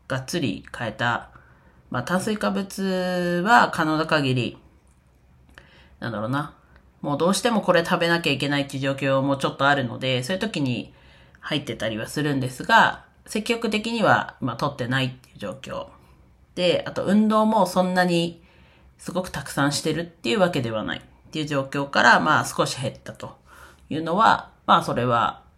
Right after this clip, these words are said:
その結果通り、むしろいいぐらいじゃないかなと。で、今体重が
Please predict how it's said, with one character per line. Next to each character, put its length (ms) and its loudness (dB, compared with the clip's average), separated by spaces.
そ 160 -8
の 240 -8
結 180 -8
果 140 -4
通 160 -4
り、 180 -8
む 140 -2
し 100 -4
ろ 300 6
い 140 2
い 240 -4
ぐ 100 -2
ら 120 0
い 80 -6
じ 100 -6
ゃ 40 -2
な 100 -4
い 80 -8
か 120 -10
な 140 -18
と。 100 -18
で、 640 -2
今 240 2
体 320 2
重 380 0
が 500 6